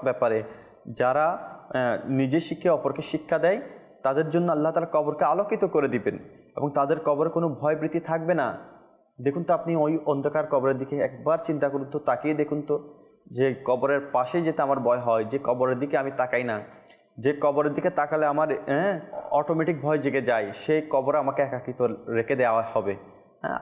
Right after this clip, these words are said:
আর সে কবর গুটগুটে অন্ধকার হবে, কোনো একটি, আহ, ছিদ্র থাকবে না যা আলো পচানোর। তো আল্লাহ তাআলা ওই ব্যক্তির কবরকে আলোকময় করবে যারা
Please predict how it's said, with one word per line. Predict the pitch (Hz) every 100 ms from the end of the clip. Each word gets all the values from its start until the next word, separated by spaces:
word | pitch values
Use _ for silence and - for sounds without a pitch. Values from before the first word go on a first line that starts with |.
| -
আর | 123 143
সে | 143 147 143
কবর | 131 135
গুটগুটে | 120 107 135 - 127 135
অন্ধকার | 120 120 135 131 120
হবে, | 113 101 - - - - _ -
কোনো | 143 151
একটি, | 135 - 147 123 104 - - -
আহ, | 120 -
ছিদ্র | 170 151 175
থাকবে | 170 165 147
না | 151
যা | 135
আলো | 113 123 131
পচানোর। | 120 117 117 113 101 - - - _ -
তো |
আল্লাহ | - 120 123
তাআলা | 135 135 127 120
ওই | - 151
ব্যক্তির | 147 139 - 135
কবরকে | - 113 113 - 113
আলোকময় | 117 135 139
করবে | 117 110 101 95 - - - _ -
যারা | 120 123 147 165